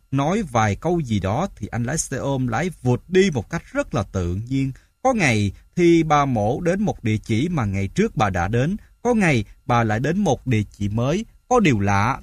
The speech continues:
là bà Mổ bảo anh xe ôm ngừng trước ngôi nhà của những nghi ngờ,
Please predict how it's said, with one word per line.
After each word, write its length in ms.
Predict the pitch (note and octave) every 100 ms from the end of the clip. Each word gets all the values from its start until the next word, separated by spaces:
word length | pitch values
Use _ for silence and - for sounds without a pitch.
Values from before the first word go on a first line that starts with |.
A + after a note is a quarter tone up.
| A2+
là 300 | A2+ G#2+ G2
bà 160 | A2+ G2+
Mổ 260 | G2 A2
bảo 280 | D#3 G2+ D3+
anh 140 | G3
xe 200 | E3+ -
ôm 360 | F#3 F3+ F3 B2
ngừng 240 | A#2 G2+
trước 200 | - A#3 -
ngôi 160 | F3+ D#3
nhà 320 | A#2 G2+ F#2
của 120 | - D3
những 540 | A2+ A#2+ G3 G#3+ G3+
nghi 160 | F#3+ F3
ngờ, 340 | A2+ G2+ F2+